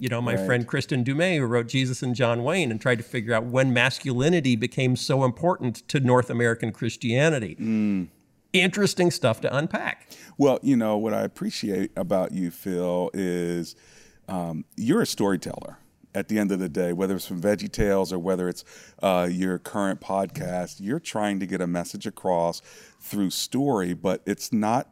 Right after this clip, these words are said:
Speaker 2: story light. It's, it's, uh, literature review, it's history, um, uh, studies, historical studies.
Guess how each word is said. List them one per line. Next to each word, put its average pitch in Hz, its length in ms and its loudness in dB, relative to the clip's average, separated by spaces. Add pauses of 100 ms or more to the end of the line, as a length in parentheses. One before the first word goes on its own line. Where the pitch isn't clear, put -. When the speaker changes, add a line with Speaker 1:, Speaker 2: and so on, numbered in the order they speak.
Speaker 2:
story 107 520 0
light. 90 520 -2 (480)
It's, - 340 0
it's, 90 300 -6
uh, 95 300 2
literature 110 540 2
review, 104 600 4
it's - 220 -6
history, 110 840 0 (400)
um, 98 720 4
uh, 113 220 0 (100)
studies, 107 720 6
historical 117 500 0
studies. 95 480 0